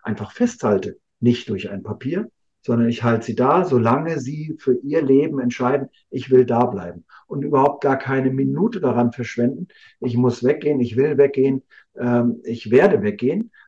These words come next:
sondern, äh, ja, diese Fluktuationsneigung, zu der wir in, in einer der nächsten Folgen, glaube ich, auch nochmal kommen, dass wir hingehen und sagen, ähm,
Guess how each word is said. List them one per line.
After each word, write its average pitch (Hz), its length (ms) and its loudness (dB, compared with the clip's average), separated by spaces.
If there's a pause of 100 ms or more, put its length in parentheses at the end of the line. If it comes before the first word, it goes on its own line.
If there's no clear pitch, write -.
sondern, 127 640 2
äh, 123 520 0 (320)
ja, 131 140 2
diese 113 200 -2
Fluktuationsneigung, 127 1160 2
zu - 120 -12
der 110 200 0
wir 110 120 0
in, 110 200 0
in 110 260 -4
einer 113 220 -2
der 107 100 -4
nächsten 131 340 -4
Folgen, 113 260 0
glaube 110 220 -2
ich, 120 40 -6
auch 139 100 -6
nochmal 117 240 0
kommen, 131 320 -4 (680)
dass 120 200 -2
wir 127 200 6
hingehen 151 540 -2
und 143 120 -2
sagen, 135 380 2 (460)
ähm, 127 540 2